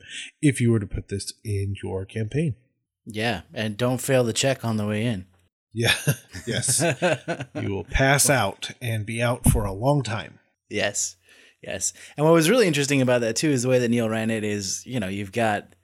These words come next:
Speaker 2: spells work differently in the, in the sanctum.
Speaker 1: Mm-hmm.
Speaker 2: You know, things are not always organized in a logical manner. You have time resource management, you know, where you're running out of food and there isn't necess-, like I said, spells don't work normally. So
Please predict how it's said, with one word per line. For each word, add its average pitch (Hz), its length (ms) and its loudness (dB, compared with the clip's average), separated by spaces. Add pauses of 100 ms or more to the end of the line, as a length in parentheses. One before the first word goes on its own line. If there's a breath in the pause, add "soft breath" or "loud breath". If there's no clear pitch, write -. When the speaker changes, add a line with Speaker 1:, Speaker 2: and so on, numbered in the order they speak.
(320 soft breath)
Speaker 2:
spells 127 500 4
work 127 200 2
differently 135 560 2
in 123 120 4
the, 120 100 0
in 120 260 -2
the 123 80 2
sanctum. 120 760 0 (120)
Speaker 1:
Mm-hmm. 117 240 -8
Speaker 2:
You 104 80 -6
know, 95 300 -4
things 127 260 0
are 123 60 4
not 120 160 2
always 117 320 2
organized 120 560 2
in 113 80 -2
a 110 60 0
logical 113 440 2
manner. 120 320 2
You 113 180 2
have 104 200 -4
time 127 320 0
resource 120 460 0
management, 113 580 -2 (440 loud breath)
you 110 120 -2
know, 101 220 -2
where 104 240 -2
you're 104 160 0
running 117 240 2
out 110 120 2
of 107 80 0
food 113 360 0
and 107 100 0
there 107 160 0
isn't 107 220 -2
necess-, 113 300 -2
like 98 200 -2
I 98 200 -4
said, 98 340 2
spells 98 280 -2
don't 101 180 -4
work 117 240 -2
normally. 107 420 0
So 104 360 2